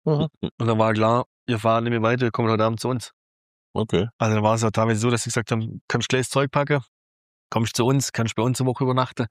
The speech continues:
Speaker 1: Deshalb gab's so Fixpunkte, da haben wir euch da auch treiben lassen einfach?
Speaker 2: Nee, wir haben uns treiben lassen.
Speaker 1: Okay.
Speaker 2: Wir haben, ähm, also wir haben einfach gesagt, weißt du was, komm, wir haben gewisse Punkte, wo man gern hin möchte, einfach so gewisse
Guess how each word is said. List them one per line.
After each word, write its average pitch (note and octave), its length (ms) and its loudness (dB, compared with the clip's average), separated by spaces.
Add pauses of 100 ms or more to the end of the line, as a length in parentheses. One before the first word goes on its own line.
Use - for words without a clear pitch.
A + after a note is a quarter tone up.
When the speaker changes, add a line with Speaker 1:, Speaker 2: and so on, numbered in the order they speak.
Speaker 1:
Deshalb F#3+ 260 -2
gab's - 200 0
so G3 100 0
Fixpunkte, A3 500 0
da E3 80 0
haben F3+ 80 2
wir F3+ 60 2
euch F3 120 0
da E3+ 120 2
auch D#3 80 2
treiben D3+ 320 2
lassen C3+ 240 0
einfach? C#3 280 2
Speaker 2:
Nee, B2+ 100 4
wir C3+ 80 4
haben C3 80 0
uns A2+ 100 -2
treiben A#2 240 0
lassen. G2+ 260 -6
Speaker 1:
Okay. D3 200 -2
Speaker 2:
Wir A2+ 80 0
haben, C3+ 280 2
ähm, A#2+ 300 0 (100)
also B2+ 180 2
wir B2+ 140 4
haben C#3 300 2
einfach C3+ 240 0
gesagt, - 220 -4
weißt A#2 120 -2
du A2+ 60 -2
was, C#3 160 -2
komm, C#3 180 0 (680)
wir C3 140 2
haben D3 120 2
gewisse C#3 320 2
Punkte, F#3 280 0
wo C3+ 80 4
man A#2 80 -2
gern G#2 140 0
hin F#3+ 160 2
möchte, A3 340 -2
einfach B2+ 220 0
so B2+ 240 0
gewisse A2 520 -2